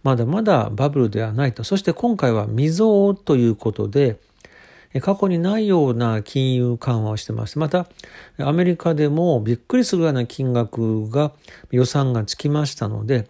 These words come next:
そのお金はやがて、これが個人にも、えー、ある意味、ある意味ではこう余ったお金として流れまして、余ったお金は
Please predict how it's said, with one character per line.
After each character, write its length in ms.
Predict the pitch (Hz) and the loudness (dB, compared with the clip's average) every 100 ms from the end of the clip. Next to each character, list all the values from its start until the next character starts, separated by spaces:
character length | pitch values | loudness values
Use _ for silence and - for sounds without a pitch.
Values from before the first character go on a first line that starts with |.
| - | -6
そ 120 | 139 | -2
の 120 | 190 | 0
お 60 | 175 | 0
金 240 | - 170 | 0 0
は 140 | 160 151 | 2 2
や 200 | 120 135 | 2 2
が 140 | 156 | 0
て、 280 | 139 160 139 _ _ - - - - - 120 | 2 0 0 _ _ -20 -20 -20 -16 -6 -2
こ 80 | 131 | 0
れ 80 | 117 | 2
が 240 | 113 110 | 2 0
個 220 | - 143 | 0 0
人 260 | 135 113 117 | 2 0 0
に 140 | 175 | 2
も、 340 | 202 139 104 - _ _ 110 | 4 4 2 -4 _ _ -6
え 320 | 107 110 117 | -4 -4 -4
ー、 20 | |
あ 60 | 117 | -2
る 120 | 143 | 2
意 40 | |
味、 160 | 151 180 - | 0 0 -4
あ 100 | 151 | -2
る 60 | |
意 60 | 170 | 0
味 100 | 196 | 0
で 80 | 220 | 2
は 160 | 160 | 2
こ 320 | - 104 113 - | 0 -4 -4 -2
う 20 | |
余 240 | 139 196 | 2 0
っ 40 | 202 | 0
た 140 | 139 | -2
お 40 | 127 | 0
金 200 | 143 151 | 0 0
と 160 | 170 | -2
し 80 | 151 | -2
て 240 | - 131 - _ _ - - _ | -2 -4 -6 _ _ -20 -20 _
流 80 | 123 120 135 | -4 0 2
れ 100 | 135 | 2
ま 200 | 123 120 | 2 -2
し 80 | 113 | -4
て、 200 | - 147 | -2 0
余 280 | 139 139 151 | 0 -2 -2
っ 20 | |
た 140 | 151 131 | -2 -4
お 100 | 127 | -4
金 280 | 147 151 175 | -4 -4 -2
は 380 | 185 190 135 | -2 0 -2